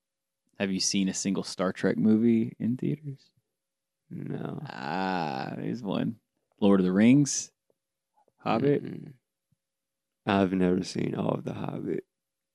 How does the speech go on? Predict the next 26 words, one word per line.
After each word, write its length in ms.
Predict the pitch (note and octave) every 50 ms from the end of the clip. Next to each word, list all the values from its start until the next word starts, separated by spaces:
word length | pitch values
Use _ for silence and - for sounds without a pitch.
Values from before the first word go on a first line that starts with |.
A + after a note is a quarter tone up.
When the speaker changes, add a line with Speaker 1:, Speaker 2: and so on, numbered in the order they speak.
| _ _ _ _ _ _ _ _ _ _ _ _ _ _ _ _ _ _ _ _ _ _ _ _ _ _ _ _ _ _ _
Speaker 2:
I've 260 | - G#2+ G#2+ G#2 F2+ F#2+
read 380 | F#2+ F#2 G2 G2 G2 F#2+ -
more 300 | - G2 F#2 F#2 F#2 F#2
of 80 | F2+ G#2
The 100 | G2+ F#2+
Hobbit 340 | F#2 F#2 - - - - G#2+
than 120 | G#2+ C3
I've 100 | B2 -
Speaker 1:
Yeah. 240 | C3+ A2 - - A2+ G#2
Speaker 2:
seen 480 | C#3 C3+ A#2+ A2 G2 F#2 F2+ G2 -
The 120 | - G#2+ F#2+
Hobbit. 320 | F2 F2 E2+ F2 - -
Speaker 1:
Same, 460 | - - A2+ G#2 G#2 G2+ G2 F#2 F#2
actually. 380 | F2+ F2+ F2+ - - - G2 G2+
Speaker 2:
And 60 | G2
I 120 | G2 G2 F#2+ A2
Speaker 1:
I'm 80 | A2 G#2
Speaker 2:
didn't 160 | - G#2+ -
get 180 | A2 G#2+ -
past 260 | - - G2 F#2 - -
the 60 | -
first 320 | - - - - - -
chapter 320 | - A2+ G#2+ G2+ - - -
of 140 | - -
The 100 | - -
Hobbit. 380 | G2+ - - - - D#2+ - -